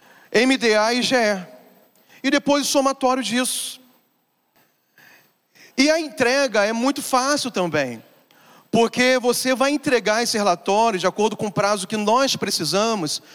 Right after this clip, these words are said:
aqui em nossa igreja, do dia da tua célula, se for na quarta-feira, ou na quinta, ou no sábado. Então você tem até o domingo seguinte pra entregar,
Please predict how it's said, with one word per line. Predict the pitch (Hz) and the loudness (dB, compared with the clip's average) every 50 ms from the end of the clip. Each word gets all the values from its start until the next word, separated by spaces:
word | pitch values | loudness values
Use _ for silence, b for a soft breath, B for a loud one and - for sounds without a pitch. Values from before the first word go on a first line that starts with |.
| B B B B - | B B B B -2
aqui | 160 160 - 185 | -2 -2 -2 -2
em | 196 | 0
nossa | 190 190 185 - - | 0 0 0 0 -2
igreja, | 170 156 170 196 220 233 226 170 156 139 123 - B B B B B B 160 - | -2 -2 0 0 0 0 -2 -2 -4 -8 -8 -12 B B B B B B -16 -4
do | 190 285 294 | 0 2 2
dia | - - - 196 277 302 302 | 2 2 0 0 2 2 0
da | 262 240 | 0 0
tua | - 196 175 | 0 0 -2
célula, | - - 190 180 180 190 208 220 - | 0 0 0 2 2 2 0 -2 -4
se | - 185 | -6 -4
for | - 208 202 | -2 0 0
na | 185 180 | 0 0
quarta-feira, | - 214 208 202 202 185 160 - - - 185 196 214 202 170 | 0 0 -2 0 -2 -6 -6 -6 -2 -2 0 0 2 2 2
ou | 170 190 | 2 2
na | 185 170 147 | 2 0 -2
quinta, | - - - 220 233 220 - - 156 | -2 -4 -4 -4 -4 -2 -2 -2 0
ou | 147 170 190 | 2 2 0
no | 208 196 165 | 0 0 -2
sábado. | - - 180 180 196 208 180 175 143 143 139 123 - - - _ _ _ B B B B B | -2 0 0 0 0 0 -2 -2 -2 -4 -6 -8 -10 -16 -20 _ _ _ B B B B B
Então | 202 180 - 240 | -4 -2 0 0
você | 247 262 - 269 262 | 2 0 0 -2 -2
tem | - 254 | -2 -2
até | 247 - 262 | -2 0 2
o | 269 285 294 269 - - | 2 2 2 0 -4 -4
domingo | 202 196 247 233 233 254 294 277 269 - | -2 -2 0 2 4 2 2 2 0 -2
seguinte | - 233 180 165 214 247 262 - - | -4 -4 -4 -2 -2 0 0 -2 -2
pra | - 220 233 | 0 0 -2
entregar, | 240 233 269 269 269 226 240 233 233 220 | -2 0 0 0 0 2 0 0 0 -2